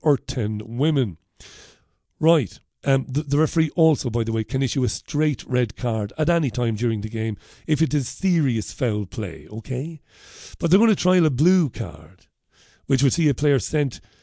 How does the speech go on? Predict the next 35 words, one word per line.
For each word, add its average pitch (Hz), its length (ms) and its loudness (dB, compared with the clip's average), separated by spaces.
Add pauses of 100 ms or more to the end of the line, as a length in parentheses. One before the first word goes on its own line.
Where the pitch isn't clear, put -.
(160)
to 143 360 2 (200)
a 135 160 4
sin 165 500 2
bin 117 400 0
for 127 200 0
a 120 100 2
ten-minute 127 880 -2
cool-off. 120 800 0
Player 127 280 0
sin 165 300 0
bins 131 320 0 (340)
are 131 160 2
in 123 120 2
use 131 300 0
most, 131 360 0
uh, 127 140 -2
prominently 135 640 0 (360)
in 123 280 2
rugby 127 380 2
union 117 580 -2
and 104 220 -4
rugby 101 460 -4
league. 82 680 -10 (600)
Fans 123 320 0
are 117 100 0
pissed - 400 -2
off, 104 320 -4 (320)
saying 120 360 0
they're, 104 280 -2 (440)
they're 135 120 0
messing 156 340 2
around 151 240 4
with 131 120 -2
the 131 80 -4
game 131 300 0